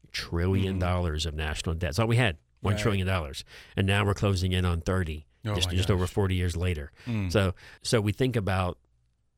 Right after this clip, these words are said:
Speaker 1: thirty trillion, do-, thirty trillion dollars of li-,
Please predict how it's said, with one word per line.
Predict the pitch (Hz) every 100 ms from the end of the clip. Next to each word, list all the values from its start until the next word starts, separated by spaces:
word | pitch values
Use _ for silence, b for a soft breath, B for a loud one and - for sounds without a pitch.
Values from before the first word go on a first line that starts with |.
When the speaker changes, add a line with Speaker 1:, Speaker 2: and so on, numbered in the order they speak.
| _ - -
Speaker 1:
thirty | 117 110
trillion, | 95 110 101 98
do-, | 104 -
thirty | 123 113
trillion | 98 113 101 92
dollars | 90 92 95 85
of | 85
li-, | 80